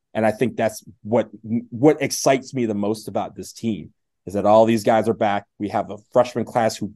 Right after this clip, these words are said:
gets it. Everyone on the team has said they just, like, are locked in. So when we talk about Phoenix, Glendale, Arizona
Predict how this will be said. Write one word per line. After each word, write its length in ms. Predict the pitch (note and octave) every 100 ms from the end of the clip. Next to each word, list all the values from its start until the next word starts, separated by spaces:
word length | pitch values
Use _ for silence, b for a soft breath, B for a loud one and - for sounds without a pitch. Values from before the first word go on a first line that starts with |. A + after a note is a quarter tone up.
| -
gets 260 | B2 A#2+ D3
it. 200 | D3 _ _ _ _ _ -
Everyone 360 | A2+ A#2+ B2 B2+
on 120 | A#2+
the 60 | G#2
team 220 | C3 A2+
has 140 | G#2+
said 180 | A#2+ G#2
they 120 | G#2+ F#2
just, 260 | - G#2+ - G2+
like, 240 | F#2 - -
are 160 | G#2+ G2+
locked 360 | A2+ A#2 -
in. 280 | A#2 C3 D3+ _ _ _ _ _ _ _ _ - - _ _
So 320 | - C#3 A#2 G#2+
when 240 | G2 A2
we 100 | A2+
talk 240 | C#3+ B2
about 260 | - C3 -
Phoenix, 540 | B2+ C3 D3+ - - _ _ -
Glendale, 360 | B2 B2 B2+
Arizona 600 | C3+ B3+ B2 C3 D3 D3